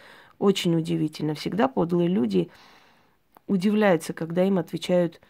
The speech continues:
точно так же, той же монетой, когда им платят, они начинают выть. «А как же ж права человека?» и прочее. Помнится, Чикатило, которого поймали, он тоже жаловался на то, что права человека нарушаются, что его содержат не так, как надо,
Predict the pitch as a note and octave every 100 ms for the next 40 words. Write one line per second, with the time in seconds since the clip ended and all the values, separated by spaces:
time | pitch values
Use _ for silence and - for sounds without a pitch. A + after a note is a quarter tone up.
0 | _ _ - G#3+ - G3 F3 E3 D#3+ -
1 | D#3+ G#3 F3 E3+ F3 F#3+ E3 E3 - D#3+
2 | F3 E3 E3+ A#3 D4 E3+ E3 E3+ A3 F#3+
3 | - F3+ E3+ D#3+ D3 - - - - -
4 | E3+ E3 G3+ F3 E3+ D#3+ - - D3+ -
5 | E3 E3 D#3+ - E3 E3+ G#3+ A3 E3 D#3+
6 | D#3 C#3+ - - E3+ - - - G#3+ G3+
7 | F#3+ F#3+ E3+ F#3+ G3+ F#3 F3+ D#3+ D#3 -
8 | D#3+ D#3 D#3+ D#3+ F3+ G3 A#3+ A#3 F3 E3
9 | F3+ E3 D#3 E3 D3+ C#3+ D3 D#3+ D#3 D3+
10 | D3+ - - - D#3+ D3 F3 F3 A#3+ C4+
11 | G#3 G3 F#3 - F3+ E3+ - F3 - -
12 | - - - F3+ F3 E3+ F3 E3+ F3+ E3+
13 | D#3 E3 D#3+ D#3+ D3+ D#3+ F3 G#3 A#3+ G3
14 | F3+